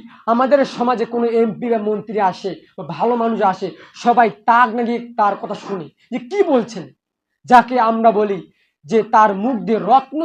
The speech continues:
ঝরছে, তিনি এমন কথা বলতেন। তো মুহাম্মদ সাল্লাল্লাহু আলাইহি ওয়াসাল্লাম তার জীবন ছিল অতীব নগণ্য। তো যখন মুহাম্মদ সাল্লাল্লাহু আলাইহি ওয়াসাল্লাম সাহাবীদের নিয়ে কথা বলতেন,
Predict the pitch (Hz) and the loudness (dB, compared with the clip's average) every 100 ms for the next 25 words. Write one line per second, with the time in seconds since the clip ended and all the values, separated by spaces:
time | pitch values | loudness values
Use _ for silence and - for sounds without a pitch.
0 | 214 202 175 - 147 _ _ - 240 220 | -4 -4 -6 -12 -16 _ _ -6 -2 0
1 | 226 269 208 202 170 170 165 151 127 _ | 0 -2 -4 -6 -6 -8 -10 -16 -16 _
2 | _ _ _ _ _ _ _ _ _ _ | _ _ _ _ _ _ _ _ _ _
3 | _ _ _ _ _ _ _ 262 247 330 | _ _ _ _ _ _ _ 0 2 0
4 | 311 320 294 277 285 294 269 254 277 269 | 0 0 4 6 6 6 6 6 4 2
5 | 269 247 262 262 226 - 247 185 208 269 | 0 0 0 0 -2 4 4 4 -6 -6
6 | 247 247 233 277 277 277 240 214 220 202 | -4 0 2 2 0 -2 0 0 -2 -4
7 | 156 - _ _ _ _ _ _ _ _ | -10 -16 _ _ _ _ _ _ _ _
8 | _ _ _ _ _ _ _ _ _ _ | _ _ _ _ _ _ _ _ _ _
9 | _ _ _ - - 269 269 320 302 262 | _ _ _ -4 0 6 6 4 0 -2
10 | 285 294 285 277 285 277 262 262 277 262 | -2 0 4 6 6 6 6 4 4 4
11 | 262 - 269 262 240 - 214 254 254 247 | 2 2 2 2 -2 -6 2 2 2 0
12 | 285 254 262 262 240 262 269 277 - 285 | 0 0 -2 2 4 4 4 4 4 0